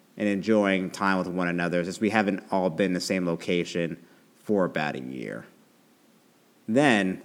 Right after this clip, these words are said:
that next morning, we had to get up relatively early in order to catch the Amtrak train that will take us all the way back to Orange County. And thus,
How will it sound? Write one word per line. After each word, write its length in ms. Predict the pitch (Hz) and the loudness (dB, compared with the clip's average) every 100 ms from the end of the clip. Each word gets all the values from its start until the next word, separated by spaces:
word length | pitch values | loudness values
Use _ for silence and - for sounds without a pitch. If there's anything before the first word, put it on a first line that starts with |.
| - | -4
that 240 | 95 110 | 0 2
next 280 | 113 110 - | 2 0 2
morning, 520 | 117 113 92 87 87 - - | 4 4 2 0 -4 -12 -12
we 140 | - 113 | 0 2
had 140 | 110 | 2
to 60 | 104 | 0
get 220 | - 101 | 0 2
up 380 | 95 92 - - _ _ _ _ | 2 0 -2 -20 _ _ _ _
relatively 640 | 160 156 143 143 117 107 - | 4 6 6 4 2 2 0
early 640 | 98 101 90 80 82 82 - _ _ _ _ | 2 4 2 0 -2 -4 -8 _ _ _ _
in 140 | - 107 | -8 0
order 260 | 123 110 | 4 4
to 120 | 107 95 | 4 -4
catch 500 | - - 117 - - | -4 0 0 0 -4
the 140 | 101 | -4
Amtrak 600 | - 113 107 101 92 87 | 0 2 2 0 0 0
train 520 | - 98 87 85 82 - - _ | -4 -4 -2 -2 -4 -8 -20 _
that 100 | - | -4
will 80 | 95 | -4
take 260 | - 101 92 | 0 -2 -2
us 140 | 85 - | -6 -6
all 200 | 95 90 | -2 -2
the 60 | 82 | -2
way 100 | 82 | -4
back 420 | 82 80 - - | -4 -6 -6 -12
to 80 | - | -10
Orange 380 | 90 82 78 - | -8 -6 -8 -8
County. 400 | 71 62 62 - _ _ _ _ _ _ - | -8 -8 -10 -16 _ _ _ _ _ _ -10
And 240 | 98 92 | -6 -2
thus, 420 | 80 139 135 - | 2 2 2 -8